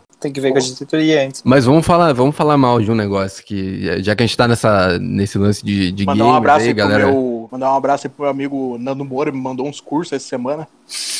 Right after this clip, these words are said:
Speaker 3: Vou, assim que eu tiver um tempinho, eu vou dar uma olhada aí. Abraço.
Speaker 2: Salve aí.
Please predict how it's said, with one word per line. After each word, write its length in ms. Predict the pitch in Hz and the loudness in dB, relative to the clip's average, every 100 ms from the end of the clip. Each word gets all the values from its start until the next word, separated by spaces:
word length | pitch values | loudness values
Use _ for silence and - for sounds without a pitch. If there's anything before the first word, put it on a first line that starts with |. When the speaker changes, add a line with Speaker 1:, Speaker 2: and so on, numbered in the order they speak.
| 123 | -10
Speaker 3:
Vou, 300 | 120 123 127 | -8 -6 -6
assim 240 | 127 - 139 | -8 -10 -4
que 100 | 156 | -2
eu 80 | 139 | -2
tiver 200 | - 143 | -4 -6
um 80 | |
tempinho, 340 | 135 143 131 143 | -2 -4 -2 -6
eu 40 | |
vou 100 | 143 | -4
dar 100 | 139 | -4
uma 80 | 143 | -2
olhada 280 | 139 135 127 | -2 -2 -4
aí. 100 | 131 | -6
Abraço. 420 | 131 123 139 - _ | -6 -4 -6 -8 _
Speaker 2:
Salve 1000 | - - - - - - - 95 110 107 | -8 -6 -4 -4 -4 -8 0 2 2 4
aí. 560 | 104 107 110 110 101 | 4 4 4 2 0